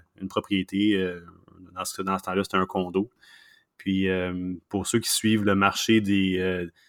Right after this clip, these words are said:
euh, du, de, de l'immobilier à Vancouver, c'est extrêmement cher. Puis, euh, je disais toujours à mes amis que, à moins que tu sois en couple, que vous,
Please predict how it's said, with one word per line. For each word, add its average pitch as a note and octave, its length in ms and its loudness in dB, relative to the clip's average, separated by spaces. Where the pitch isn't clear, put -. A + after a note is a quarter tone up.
euh, F2+ 260 -4
du, F2+ 220 -10
de, F2+ 160 -4
de A2 180 0
l'immobilier A2 640 6
à G2 120 8
Vancouver, G#2 600 6
c'est G2+ 340 0
extrêmement G2+ 880 2
cher. G#2+ 540 4
Puis, F#2 300 -2
euh, F#2 220 0
je G2+ 120 -8
disais G#2 260 4
toujours A2+ 320 6
à G#2+ 80 6
mes G#2 180 4
amis G#2 280 4
que, G2 320 4
à F#2 220 2
moins B2 140 6
que B2+ 60 -2
tu - 60 -2
sois A#2 260 6
en G#2 80 8
couple, - 320 2
que A2 80 2
vous, F#2+ 160 -2